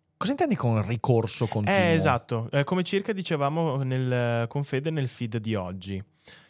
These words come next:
Speaker 2: Eh, purtroppo io non ho letto la chat in quel momento, però, mm, non riesco molto a contestualizzare questa domanda qui, come
Speaker 1: No.
Speaker 2: ricorso continuo.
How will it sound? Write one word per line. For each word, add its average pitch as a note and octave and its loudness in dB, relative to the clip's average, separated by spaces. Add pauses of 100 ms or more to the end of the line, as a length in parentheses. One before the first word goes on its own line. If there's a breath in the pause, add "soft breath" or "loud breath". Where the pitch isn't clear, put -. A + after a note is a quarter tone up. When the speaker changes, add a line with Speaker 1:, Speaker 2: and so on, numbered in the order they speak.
(220 loud breath)
Speaker 2:
Eh, B3+ 2
purtroppo F3+ 0
io E3 2
non C3+ 0
ho B2+ 0
letto A#2+ -2
la G#2+ -6
chat G2 -8
in G2+ -8
quel G2+ -8
momento, G#2 -6
però, F3 0
mm, - -16
non D3+ 0
riesco E3 0
molto C#3+ 0
a - 0
contestualizzare B2 -4
questa - -14
domanda G2+ -8
qui, G#2 -10
come C3 0
Speaker 1:
No. A#2 4
Speaker 2:
ricorso F2+ 0
continuo. G#2+ -8